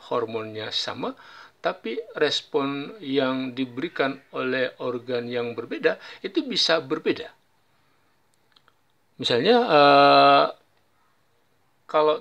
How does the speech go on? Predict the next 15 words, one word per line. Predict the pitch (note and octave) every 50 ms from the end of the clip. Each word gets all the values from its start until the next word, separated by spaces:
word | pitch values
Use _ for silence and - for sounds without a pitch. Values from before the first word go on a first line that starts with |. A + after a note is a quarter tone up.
| -
T | - D#3+ D#3 D#3 -
tiga | - D#3+ D3 C#3 D#3+ D#3 D3+
itu | D3+ - - D#3 D3 D3 C#3+ C#3
diberikan | C3 B2+ C#3+ C#3+ C3+ C3+ C3+ D#3+ B3 C4 _ - - B2 A2+ A2 A2 A2+ _
pada, | - B2+ B2 B2 A#2+ A#2+ A#2+ B2+ B2 A#2+ A#2+ A#2+ A#2+ B2 B2 - _ _ _ _ _ - _ _ _ _ _ _ _ _
eh, | - C3 A#2+ A#2+ A#2 A#2
berudu, | A#2 A2+ C#3+ B3 C#4+ C#4+ F#3+ D3+ G#3+ - _ _ _ _ _ _ _ _ _ _ _ _ -
maka, | A#2 G#2+ - - G3+ A3+ A3+ A#3 A#3 -
eh, | F#3 C#3 B2+ B2+ B2 B2 B2 B2+ B2 A#2+ A#2+ - - _ _ _ _
ketika | - - - - B2+ - - C3 B2 -
T | - C3+ C3 C3
tiga, | - - C3 A#2+ A#2 A#2+ B2+ A#2+ A#2 A#2 A2+ A2+ - - _ _ -
eh, | - A2+ A2 A2+ A2+ A2 A2+ A2+ - - _ _ _ _ _ _ _ _ _ _ _ _ _ _ _ _ _ _ _ _ _ _ _ _ _ _ _ _ _ -
bertemu | B2 C3 - - C3 B2 B2+ B2+ B2+ C3
dengan | A#2+ C3 B2 B2 B2 A#2+ A#2+